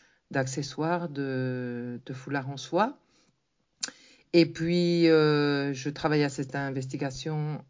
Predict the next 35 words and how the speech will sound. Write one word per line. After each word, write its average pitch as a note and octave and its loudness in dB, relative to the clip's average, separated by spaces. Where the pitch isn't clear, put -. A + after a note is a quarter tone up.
sur, C3+ -6
euh, B2 -4
les C#3 -2
produits C3+ -6
de C3 -4
la B2 0
viticulture. F3+ -2
J'ai C#3+ -2
même C#3+ -4
écrit - -8
un C3+ -2
livre E3 -2
en C#3+ -6
deux C3 -4
mille C#3 -6
seize F#3 0
qui - -18
parle D3 -6
de C3 0
la B2 -2
teinture, C3+ -8
euh, B2 -4
dans C#3+ -2
le C#3+ 0
vignoble. C#3+ -2
Et F3 6
puis D3+ -2
actuellement, E3 0
après D#3 -4
la C3+ -2
crise D3 -4
du C3+ -12
covid, D3+ -2
eh D#3+ -2
ben, B2+ -4